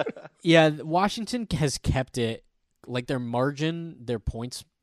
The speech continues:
Speaker 2: differential in games that they've lost has been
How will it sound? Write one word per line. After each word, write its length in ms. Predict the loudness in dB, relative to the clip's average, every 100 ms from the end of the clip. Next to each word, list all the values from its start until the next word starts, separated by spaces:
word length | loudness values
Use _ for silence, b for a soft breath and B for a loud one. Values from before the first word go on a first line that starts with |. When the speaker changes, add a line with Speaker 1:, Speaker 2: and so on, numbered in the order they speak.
| -10
Speaker 2:
differential 760 | -8 -6 -6 -4 -4 -2 -2 -6
in 180 | -10 -10
games 260 | -8 -8 -8
that 60 |
they've 180 | -10 -10
lost 340 | -8 -8 -8 -14
has 100 | -16
been 360 | -18 -18 -20